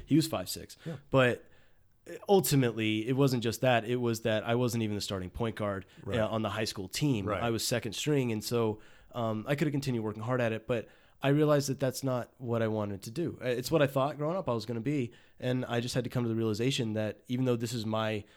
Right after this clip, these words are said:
Speaker 1: s-, one sole love,
Speaker 2: Right.
Speaker 1: that I'm gonna have to find something else that I'm gonna do the rest of my life. I'll always enjoy basketball. I'll always be good at it.
Speaker 2: Right.
Speaker 1: I'll always be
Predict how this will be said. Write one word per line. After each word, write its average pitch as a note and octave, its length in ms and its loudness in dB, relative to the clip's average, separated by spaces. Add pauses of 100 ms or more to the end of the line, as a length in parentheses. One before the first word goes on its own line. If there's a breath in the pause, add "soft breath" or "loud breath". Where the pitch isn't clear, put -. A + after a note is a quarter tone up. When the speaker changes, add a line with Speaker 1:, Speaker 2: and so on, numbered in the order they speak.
Speaker 1:
s-, - 320 -6
one B2 400 2
sole B2+ 420 2
love, A2+ 440 2 (120)
Speaker 2:
Right. G2 180 -4
Speaker 1:
that A2+ 200 0
I'm G#2+ 180 -2
gonna A#2 200 2
have A2 220 -2
to G#2+ 100 -6
find G2+ 260 -4
something G#2 320 -6
else G2+ 380 -4
that G#2 260 -2
I'm G#2 160 -6
gonna G2+ 160 -4
do G2+ 160 -4
the G2 80 -4
rest F#2+ 200 -6
of G2 60 -8
my F#2+ 100 -8
life. G#2 300 -6
I'll B2+ 120 2
always C#3+ 320 6
enjoy A#2+ 240 0
basketball. C3+ 420 -2
I'll A2+ 60 2
always A#2+ 260 0
be A2 120 -8
good G#2+ 260 -4
at D3+ 180 -2
it. F#3 140 -8
Speaker 2:
Right. B2 160 4
Speaker 1:
I'll A2 80 4
always A#2 240 2
be A2+ 320 -4